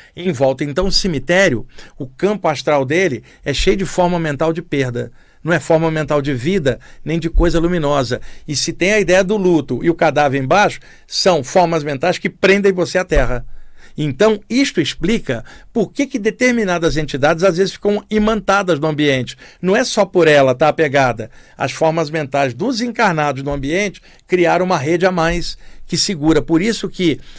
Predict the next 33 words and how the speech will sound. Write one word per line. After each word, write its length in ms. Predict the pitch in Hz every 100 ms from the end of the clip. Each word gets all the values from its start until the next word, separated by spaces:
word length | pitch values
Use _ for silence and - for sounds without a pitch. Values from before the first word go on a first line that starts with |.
| -
muita 340 | 135 202 214
gente 260 | 160 143 135
fala 460 | - 170 190 131 113 - - _
que 140 | 165
num 180 | 160 151
velório, 580 | 131 131 139 180 170 107 - -
a 80 | 143
família 440 | - 151 151 165
estando 420 | 160 - 165 156
bem 200 | 127 151
pesada, 680 | 185 151 123 147 185 165 127 - - -
dificulta 580 | 151 131 185 190 190
a 40 | 185
ação 220 | 151 180
dos 160 | 180 170
mentores, 640 | 190 175 180 202 160 117
Igor, 240 | 123 113 110 - -
pra 100 | 165
chegar 300 | - 156 151
lá 140 | 156
e 40 |
limpar 300 | 180 202 175
o 60 | 175
ambiente, 580 | 185 202 180 170 160 - - - _
por 100 | 185
causa 220 | 185 180
das 160 | 190 175
formas 400 | - 185 190 170
mentais 720 | 190 170 147 160 170 160 - _ _ _
é, 180 | 156 147
é, 180 | 139 139
é, 280 | 139 131 117 -
emanadas. 800 | 147 165 180 156 135 117 107